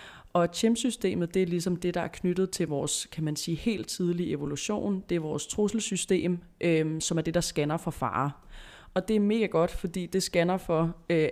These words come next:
er der en løve ude på savannen, der vil æde mig? Eller i nyere tid, øh, er jeg ved at blive kørt over en bil. Det, der også er med chimp-systemet, det er, at det scanner også for, hvad vi kunne kalde, øh, sociale farer. Altså angsten for at blive udstødt af flokken,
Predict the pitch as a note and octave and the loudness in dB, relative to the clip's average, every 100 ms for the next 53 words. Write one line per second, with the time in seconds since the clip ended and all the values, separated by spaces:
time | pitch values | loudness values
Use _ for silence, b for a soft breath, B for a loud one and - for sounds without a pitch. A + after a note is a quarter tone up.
0 | - F3 F3+ E3+ F#3 F#3+ F#3 F3+ F3 E3 | 2 2 4 4 4 4 2 0 -2 -2
1 | D3+ D#3 F3 D#3 D3 - D#3+ G3+ B3 A#3 | 0 0 0 0 2 2 2 4 2 -2
2 | - _ _ E3 D#3 D#3 - D#3+ E3 F#3+ | -10 _ _ 0 2 2 2 2 4 4
3 | G3 - G3 E3+ - _ E3 D#3+ E3+ E3 | 2 0 0 0 -8 _ 2 6 4 4
4 | E3 E3+ - D#3+ C#3 D#3+ D3 - - - | 0 -2 0 0 2 2 0 -4 -12 -20
5 | _ - B B B B B - - A3 | _ -20 B B B B B -6 2 4
6 | - F#3+ G#3 - - D#3+ E3 - E3+ E3+ | 6 4 4 0 0 2 0 0 -2 -2
7 | - E3 D#3+ D3+ D3+ E3 E3 F3+ - E3+ | -4 -6 -4 -4 -2 -2 -2 -4 -4 -2
8 | E3 D#3 D#3 F3 D#3 D3 D#3+ - D#3+ D#3 | 0 -2 -2 -2 0 -2 -4 -4 -2 0
9 | D#3 D3+ - F#3+ A3+ - G3+ - D3 C#3+ | -2 -2 -6 -4 -2 -2 -4 -4 -4 0
10 | C#3+ D3+ - D#3+ - F#3 - - F3+ F3+ | -2 -2 -6 -6 -4 -4 -6 -8 -6 -4
11 | E3 E3+ F3+ F#3 - F3 - - - E3+ | -2 -4 -2 -4 -2 -4 -4 -6 -2 0
12 | F#3+ A3 | 0 -6